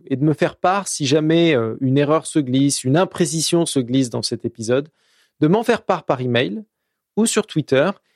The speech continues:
et je vais tenir un suivi de cet épisode sur mon site internet, sur mikan point com. Pour commencer, je voudrais vous raconter une histoire, une histoire personnelle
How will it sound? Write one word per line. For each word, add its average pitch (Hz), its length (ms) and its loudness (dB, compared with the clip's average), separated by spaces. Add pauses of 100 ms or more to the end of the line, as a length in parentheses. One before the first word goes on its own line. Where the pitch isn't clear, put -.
(200)
et 151 120 4
je 151 100 4
vais 220 160 2
tenir 202 380 2
un 156 60 2
suivi 160 840 0
de 127 80 0
cet 120 200 -2
épisode 127 380 0
sur 139 160 -2
mon 131 160 0
site 135 260 -4
internet, 120 460 -2
sur 123 160 -2
mikan 120 400 0
point 113 200 -12
com. - 200 -16 (600)
Pour 180 100 0
commencer, 240 360 0
je 208 80 -2
voudrais 190 220 2
vous 160 140 0
raconter 160 800 -2 (200)
une 143 140 2
histoire, 117 380 -2
une 127 80 0
histoire 156 280 -2
personnelle 165 600 -4